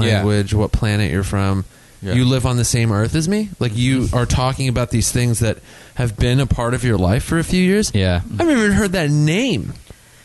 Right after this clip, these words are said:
Speaker 1: that
Speaker 2: Yeah.
Speaker 1: T V show, that band, that this." But yeah, they just, like, kinda, they hit you in a way. Like, I've,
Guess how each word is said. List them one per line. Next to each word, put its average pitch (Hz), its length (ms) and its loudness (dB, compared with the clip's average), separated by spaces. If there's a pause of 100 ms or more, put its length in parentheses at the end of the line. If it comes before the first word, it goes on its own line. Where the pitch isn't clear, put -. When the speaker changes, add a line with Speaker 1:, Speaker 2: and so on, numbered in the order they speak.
(280)
Speaker 1:
that 160 160 -2
Speaker 2:
Yeah. 143 300 0
Speaker 1:
T 220 140 0
V 254 40 2
show, 135 240 0
that 123 240 0
band, 185 360 0
that 117 140 0
this." 170 280 0 (560)
But 143 100 2
yeah, 147 120 2
they 131 100 2
just, 131 200 0
like, 120 160 0
kinda, 131 280 0
they 117 160 2
hit 139 260 0
you 123 200 2
in 101 80 0
a 95 60 0
way. 95 180 2 (340)
Like, 147 160 0
I've, 147 200 2